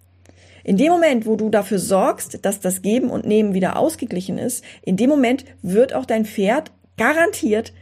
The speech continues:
nicht mehr versuchen, sich auf diese Art und Weise im Unterricht zu entziehen. Das heißt, deine Aufgabe als Pferdebesitzer ist es, dass du schaust, was ist die Ursache dafür, dass das Pferd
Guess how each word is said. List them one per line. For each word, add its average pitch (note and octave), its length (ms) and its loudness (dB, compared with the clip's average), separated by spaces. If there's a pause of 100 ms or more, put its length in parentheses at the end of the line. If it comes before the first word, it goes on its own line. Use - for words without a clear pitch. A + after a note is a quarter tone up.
(280)
nicht B3+ 300 2
mehr C4+ 120 2
versuchen, A3+ 500 0
sich A3+ 200 -2
auf F#3+ 140 -4
diese G#3 240 0
Art A#3+ 180 -2
und A#3 140 -2
Weise G#3+ 460 2
im C#4+ 180 0
Unterricht F#3+ 500 -2 (260)
zu - 320 -4
entziehen. - 760 -2 (1120)
Das - 20 -6
heißt, F#3 180 0
deine B3 260 0
Aufgabe A#3 400 0
als F#3+ 180 -2
Pferdebesitzer A3+ 680 0
ist F#3 240 -2
es, C4 180 -2 (240)
dass E3 160 -6
du F#3 100 -4
schaust, F#3 520 0 (260)
was - 280 0
ist D4 160 -8
die B3 160 -8
Ursache A#3 400 2
dafür, G3+ 540 -2 (220)
dass G3 200 0
das C4+ 220 -2
Pferd E3+ 340 2